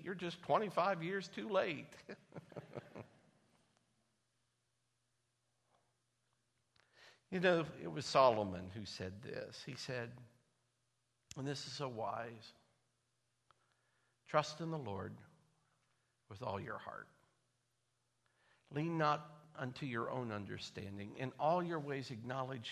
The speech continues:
him, and he will direct your paths." Do you believe that this morning?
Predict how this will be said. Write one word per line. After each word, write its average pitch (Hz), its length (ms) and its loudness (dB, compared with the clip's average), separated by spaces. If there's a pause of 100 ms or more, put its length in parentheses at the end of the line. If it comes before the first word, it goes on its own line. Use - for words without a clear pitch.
him, - 180 -10 (1800)
and - 120 -20
he - 160 -10
will 143 140 -6
direct 139 460 -6
your - 80 -12
paths." - 580 -14 (2000)
Do 254 100 -16
you - 20 -12
believe 208 260 0
that 175 220 2
this 165 220 -6
morning? 170 380 -6